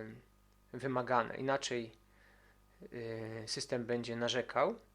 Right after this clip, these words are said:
a te rzeczy są opcjonalne, które są tutaj zamienione na, e, pola skomentowane, czyli niewidoczne dla systemu. I tu już nie będziemy się skupiali na różnych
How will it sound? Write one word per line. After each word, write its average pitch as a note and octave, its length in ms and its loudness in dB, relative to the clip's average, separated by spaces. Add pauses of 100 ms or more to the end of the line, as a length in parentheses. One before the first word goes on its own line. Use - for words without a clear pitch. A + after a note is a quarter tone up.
(500)
a F#3 80 -4
te A3 140 2
rzeczy F#3+ 220 2
są D3+ 180 2
opcjonalne, A#2 720 4
które A#2+ 240 -6
są A#2 180 -6
tutaj A2+ 440 -2 (540)
zamienione A#2+ 680 0
na, G#2+ 300 -4 (1000)
e, - 40 -10 (1600)
pola B2 180 6
skomentowane, A#2+ 800 2 (140)
czyli C3 180 -6
niewidoczne A#2+ 680 -2 (360)
dla A#2 140 -6
systemu. - 460 -8 (2500)
I B2 100 -6
tu - 100 2
już B2+ 80 4
nie D3+ 100 6
będziemy C3+ 320 4
się A2+ 60 -4
skupiali A#2+ 420 4
na A#2 120 2
różnych A#2+ 540 -4